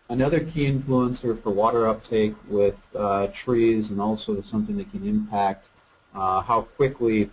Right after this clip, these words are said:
soil applied products are absorbed by roots and move up into the tree, is soil moisture. And this is something that I think we've gotten a really much better understanding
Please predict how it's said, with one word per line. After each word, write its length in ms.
soil 320
applied 420
products 580
are 100
absorbed 380
by 100
roots 400
and 100
move 100
up 200
into 120
the 100
tree, 280
is 80
soil 320
moisture. 640
And 100
this 200
is 140
something 640
that 160
I 60
think 260
we've 160
gotten 320
a 60
really 640
much 380
better 260
understanding 840